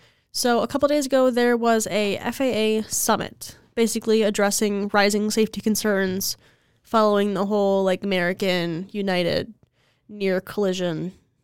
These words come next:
on the runways at an airport. Um,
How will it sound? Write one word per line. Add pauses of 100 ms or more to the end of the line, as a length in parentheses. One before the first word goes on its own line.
(240)
on
the
runways (800)
at
an
airport. (160)
Um,